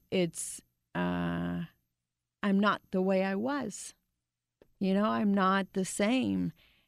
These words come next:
And when you go through an accident like that and it changes your life upside down, all of my hopes of, of staying in the military, retiring, I mean, in fact, my, my, uh,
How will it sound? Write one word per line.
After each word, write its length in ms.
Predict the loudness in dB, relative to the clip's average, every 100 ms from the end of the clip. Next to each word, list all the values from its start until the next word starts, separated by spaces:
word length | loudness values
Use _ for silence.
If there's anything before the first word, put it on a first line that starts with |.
| _
And 440 | 0 2 2 2 2
when 100 | 2
you 80 |
go 240 | 4 4 4
through 220 | 2 2
an 80 | 2
accident 500 | 2 0 -2 -2 0
like 240 | 0 0
that 420 | 0 2 2 0
and 200 | 0 2
it 160 | 0 -2
changes 500 | -2 0 2 0 -2
your 140 | -2
life 340 | 0 0 0 0
upside 580 | 0 0 -2 -2 -2 -2
down, 640 | 0 0 0 0 0 -2 -6 -20 -20 _ -12 2
all 260 | 4 6
of 100 | 4
my 180 | 2 2
hopes 480 | 2 2 2 0 2
of, 240 | 2 0 -8 -20 _ _ _ _ _ _ _
of 100 | -2
staying 340 | 2 4 4 4
in 80 | 4
the 60 |
military, 400 | 2 2 2 2
retiring, 840 | 2 2 4 4 4 2 0 -2 -8 -12 _ _
I 60 | 2
mean, 180 | 4 4
in 160 | 2
fact, 400 | 4 4 4 2
my, 320 | 0 2 2 0 -4 -4
my, 540 | -2 0 2 0 0
uh, 280 | 0 -2 -2